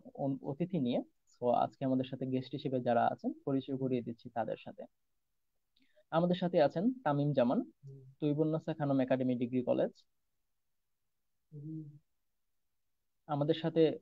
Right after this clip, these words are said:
অতিথি হিসেবে আ-, যুক্ত আছেন রুবেল আহমেদ, জুরি সরকারি মডেল উচ্চ বিদ্যালয়।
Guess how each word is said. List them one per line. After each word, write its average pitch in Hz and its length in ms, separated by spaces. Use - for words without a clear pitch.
অতিথি 190 320
হিসেবে 175 380
আ-, 143 120
যুক্ত 139 260
আছেন 135 360
রুবেল 143 280
আহমেদ, 135 340
জুরি 147 180
সরকারি 143 360
মডেল 127 280
উচ্চ 120 180
বিদ্যালয়। 123 400